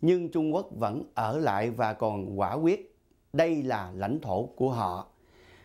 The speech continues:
Vậy Hoa Kỳ, cường quốc số một thế giới, đang đứng ở đâu trong cuộc tranh chấp này? Và liệu chính quyền Donald Trump có sẵn sàng đối đầu với Bắc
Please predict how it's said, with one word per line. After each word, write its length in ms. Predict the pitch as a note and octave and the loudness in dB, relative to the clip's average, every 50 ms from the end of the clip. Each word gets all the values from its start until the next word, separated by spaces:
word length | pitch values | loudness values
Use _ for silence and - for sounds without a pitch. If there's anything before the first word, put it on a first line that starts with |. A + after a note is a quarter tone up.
| - _ | -16 _
Vậy 200 | - C#3+ C#3+ D3+ | 2 4 4 4
Hoa 240 | F3 F3 F3+ F#3+ F#3+ | 2 0 0 0 -2
Kỳ, 220 | F#3 F#3 D#3+ D3 C3+ | 0 0 0 0 0
cường 340 | C3 - C#3+ C#3 C3 C3 | 0 0 2 2 2 2
quốc 140 | D3+ G#3 - | 0 -2 -2
số 160 | - - A#3+ | -2 -2 0
một 260 | A#3 F3 A#2+ A2 - - | 0 0 -2 -2 -2 -2
thế 80 | E3 | -2
giới, 380 | E3+ E3 D#3 D#3 D3+ E3 G3+ G#3+ | 0 2 4 4 4 2 2 0
đang 340 | F#3 E3+ C#3+ B2 B2 A#2+ B2+ | 0 0 0 2 0 0 0
đứng 200 | C3 C3+ E3 F#3 | 0 0 0 -2
ở 300 | - - A#2+ A2 A2+ D3+ | -4 -4 -2 -2 -2 0
đâu 260 | D#3+ D3+ C3+ B2+ B2 B2 | 0 0 0 0 0 -2
trong 200 | - C#3+ C3 B2 | -2 -2 -2 -2
cuộc 260 | - G#2+ G2 - - | -2 -4 -6 -6 -4
tranh 200 | - B2+ A#2 A#2 | -4 -2 -2 0
chấp 220 | A#2 D3+ D#3 D#3 D3 | 0 -2 -2 0 0
này? 300 | C#3+ A#2 G#2+ G#2 F#2 - - - - - - - _ _ | 0 0 0 0 -2 -4 -10 -20 -20 -20 -20 -20 _ _
Và 280 | - B2 C#3 B2+ B2+ B2 | 0 2 2 2 0 -2
liệu 260 | A#2+ A#2 A#2 B2 C3+ | -4 -2 -2 -2 -2
chính 260 | C3 - G3 A#3 A#3+ G#3+ | -2 -4 -4 -2 0 0
quyền 200 | E3 C#3 B2 B2+ | 0 0 2 2
Donald 280 | C3 C3 C3+ C3+ C3 - | 0 0 0 -2 -2 0
Trump 240 | - D#3+ D3 C#3+ C#3 | 0 2 2 2 0
có 60 | F#3 | -2
sẵn 280 | F#3 - F3 A2+ F3 G3+ | -4 -2 -2 -2 -2 -2
sàng 300 | F#3+ - C3+ A#2+ B2 A#2+ | 2 2 2 2 2 0
đối 180 | C3 D3+ G3+ | 0 0 2
đầu 280 | G3 E3 C3+ B2 A#2+ A#2 | 2 2 2 2 0 0
với 220 | A2+ C3 C#3+ F3 | 0 0 0 0
Bắc 180 | F#3 G3 A3+ A3+ | 0 0 -2 -2